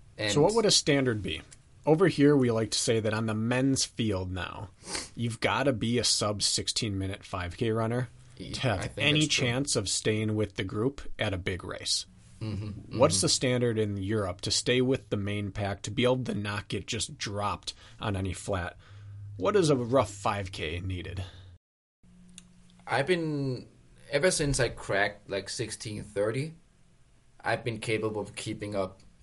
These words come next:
Speaker 1: decently. It's a different game if Thomas Buell and Nikolai Dahm is in the race, 'cause they're faster. And they
Speaker 2: Mm-hmm.
Speaker 1: will take it out and show you that they are faster than you. So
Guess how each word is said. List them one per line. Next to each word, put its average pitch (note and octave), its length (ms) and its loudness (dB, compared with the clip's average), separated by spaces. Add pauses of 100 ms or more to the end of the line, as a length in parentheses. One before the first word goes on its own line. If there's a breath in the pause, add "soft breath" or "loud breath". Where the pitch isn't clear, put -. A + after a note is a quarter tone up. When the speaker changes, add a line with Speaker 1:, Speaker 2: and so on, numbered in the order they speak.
(120)
Speaker 1:
decently. G2 560 -8 (1080 soft breath)
It's C3+ 200 2
a C3 40 -6
different E3+ 300 -2
game C#3 320 2
if A#2+ 220 -2
Thomas A#2 320 0
Buell A#2+ 420 0
and G#2+ 140 -4
Nikolai G#2+ 360 0
Dahm G2 300 0
is F2+ 100 -2
in F2 120 -6
the D#2 80 -6
race, - 440 -8 (300)
'cause G2+ 160 -6
they're G2+ 140 0
faster. - 460 -4 (580)
And G#2+ 140 -2
they A#2+ 140 4
Speaker 2:
Mm-hmm. G2 120 -4
Speaker 1:
will A2+ 440 0 (380)
take G#2+ 260 0
it G#2 60 0
out G2 300 6
and G#2+ 120 -6
show G#2 300 -2
you F2+ 320 -8 (180)
that F#2 180 -4
they F2+ 160 -2
are D#2+ 120 -2
faster D2+ 400 -4
than B1+ 180 -14
you. - 200 -16 (680)
So G#2 480 0